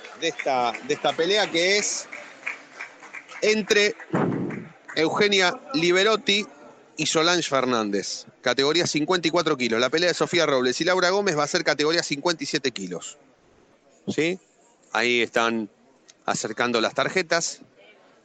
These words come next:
a la jueza de la pelea, Carolina Saldaño, que en un minuto más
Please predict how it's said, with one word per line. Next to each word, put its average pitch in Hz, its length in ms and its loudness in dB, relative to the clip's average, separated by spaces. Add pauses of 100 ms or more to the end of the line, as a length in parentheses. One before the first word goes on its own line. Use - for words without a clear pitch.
(880)
a 165 100 2
la 135 80 2
jueza 143 320 2
de 120 60 4
la 110 100 2
pelea, 131 340 0
Carolina 127 560 2
Saldaño, 180 680 0 (1600)
que 135 80 -2
en 175 80 0
un 220 80 0
minuto 156 320 0
más 151 360 -2